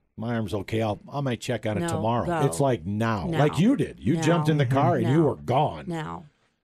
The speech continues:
Speaker 2: Yeah.
Speaker 1: That's, that's because you knew.
Speaker 2: You, I knew this.
Speaker 1: Yes.
Speaker 2: I knew that. I
Speaker 1: You,
Speaker 2: knew
Speaker 1: that's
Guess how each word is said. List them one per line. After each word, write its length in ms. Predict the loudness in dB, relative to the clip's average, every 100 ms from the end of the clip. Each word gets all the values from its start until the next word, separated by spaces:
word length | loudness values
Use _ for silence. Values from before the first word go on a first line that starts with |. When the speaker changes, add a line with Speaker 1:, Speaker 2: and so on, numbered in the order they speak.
| _ -2
Speaker 2:
Yeah. 160 | 0
Speaker 1:
That's, 160 | 0 -2
that's 200 | -2 0
because 380 | -2 0 0 0
you 80 | -4
knew. 420 | 0 0 0 -6 -18 _
Speaker 2:
You, 300 | -6 -6 -6 -4
I 180 | -2 0
knew 200 | 0 -2
this. 460 | -2 -2 -4 -4
Speaker 1:
Yes. 300 | 0 2 0
Speaker 2:
I 20 | -2
knew 140 | -4
that. 180 | -6 -2
I 120 | 0
Speaker 1:
You, 60 | 0
Speaker 2:
knew 140 | -2
Speaker 1:
that's 120 | -2